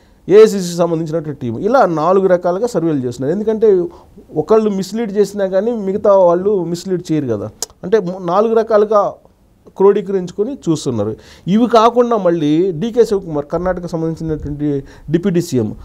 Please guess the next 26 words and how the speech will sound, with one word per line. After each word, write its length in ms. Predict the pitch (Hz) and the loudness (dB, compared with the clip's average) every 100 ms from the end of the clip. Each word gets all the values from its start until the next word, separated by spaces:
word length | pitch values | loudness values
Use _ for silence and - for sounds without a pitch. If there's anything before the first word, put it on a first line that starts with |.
| - - | -10 -2
ఆయన 300 | 151 220 226 | 2 4 4
టీం 240 | 233 220 | 0 -2
ఒకటి 300 | 214 196 233 | -2 -4 -6
ఇక్కడ 560 | 208 175 160 135 123 156 - - - - 143 | -2 2 4 4 0 -6 -18 -20 -20 -4 0
already 240 | 170 170 | 2 2
కన్నేసింది 640 | 170 151 139 131 113 110 - 151 | 2 4 2 2 -4 -6 -2 0
ఆర్థికపరమైనటువంటి 1120 | 165 170 170 156 151 143 139 143 139 143 131 - - - | 2 0 0 2 2 0 0 -2 0 -4 -4 -12 -10 -2
అంశాలను, 800 | 156 156 156 151 143 135 123 - - | 0 2 2 2 0 -2 -4 -10 -12
ఆ, 360 | 143 139 131 123 | -4 -2 0 -2
కొంచెం 280 | 143 131 131 | -4 -2 2
అందించడానికి 600 | 131 165 147 147 135 127 | 4 4 2 0 -2 -2
కానీ 220 | 127 139 | -2 -2
ఇట్లా 280 | 151 147 185 | -4 0 0
రకరకాలుగా. 680 | 156 151 143 135 123 101 107 - - - - | 0 -2 -2 2 0 0 -6 -12 -20 -10 2
So 60 | 254 220 220 240 226 - _ _ _ - | 6 8 8 6 0 -10 _ _ _ -16
మొత్తం 480 | 151 139 151 226 240 | -10 -8 0 4 4
మీద 100 | 254 247 | 4 0
చాలా 220 | 160 196 226 | -4 -2 0
వ్యూహాత్మకంగా 760 | 202 185 175 165 165 165 185 | 0 0 -2 -4 -6 -6 -6
కాంగ్రెస్ 440 | - 156 165 160 156 | -4 -2 -2 -4 -4
పార్టీ 200 | 151 247 | -6 -2
తెలంగాణలో 640 | 160 156 151 143 151 330 233 | -2 0 -2 -2 -4 -4 -2
ముందడుగు 420 | 170 170 165 139 | 2 4 4 2
వేస్తుంది. 340 | 135 135 226 | 0 -2 -2
దాంట్లో 300 | 208 165 165 | 0 2 2
భాగంగా 520 | 156 156 156 170 285 | 2 2 2 0 0